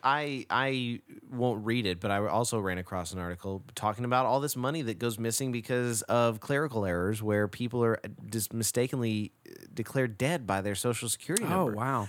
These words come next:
Speaker 1: Like,
Speaker 2: Yeah.
Speaker 1: somebody accidentally types in the wrong Social Security number on a death certificate, and suddenly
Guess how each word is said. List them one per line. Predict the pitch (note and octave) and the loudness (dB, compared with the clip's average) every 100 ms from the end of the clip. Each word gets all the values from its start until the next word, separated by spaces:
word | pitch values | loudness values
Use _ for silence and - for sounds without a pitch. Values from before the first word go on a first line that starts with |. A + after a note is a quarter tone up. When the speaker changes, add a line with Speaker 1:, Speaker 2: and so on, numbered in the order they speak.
| - | 0
Speaker 1:
Like, | D3+ C#3+ - _ - - | 0 0 -2 _ -20 -6
Speaker 2:
Yeah. | B2+ C3+ | 0 2
Speaker 1:
somebody | A#2+ E3 F3 E3 C#3+ B2 | 4 2 2 2 2 2
accidentally | C#3 - C3 D3 C#3 | 0 0 -4 -2 -2
types | B2 C3+ B2+ | 0 0 0
in | B2+ | -2
the | A#2+ | 0
wrong | A#2 | 0
Social | A2+ B2 A2 | 2 0 0
Security | - - C#3 | -4 0 0
number | A#2+ A2+ A2 | 2 2 2
on | |
a | G#2 | 0
death | G2 C3 | 0 0
certificate, | - - G2 G#2 G#2+ | -2 -4 -4 -2 -2
and | G#2+ | 0
suddenly | G#2 E3 D#3+ A#2+ A2 | 0 0 0 0 -2